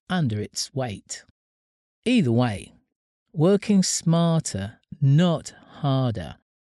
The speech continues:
is more effective and beneficial. So, my friends,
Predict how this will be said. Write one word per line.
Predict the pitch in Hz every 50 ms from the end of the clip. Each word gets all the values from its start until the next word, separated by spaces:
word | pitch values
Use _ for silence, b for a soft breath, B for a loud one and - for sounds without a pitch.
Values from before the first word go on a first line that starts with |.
| _ _ _ _ _ _ _
is | 147 147 131 -
more | 127 123 131 143 170 202 -
effective | 220 202 - - 151 127 123 - _ - 107 98 101 110 - _ _
and | 175 185 180 156 123 117 113 113 110 - _ _
beneficial. | - 127 113 98 - - 131 113 110 - - 76 64 - _ _ _ _ _ _ _ _ _ _ _ _ _ _ _ _ _ _ _ _ _ _ _ _ _
So, | - - 156 151 165
my | 170 170 175
friends, | 165 156 - 175 180 208 226 247 - - - - -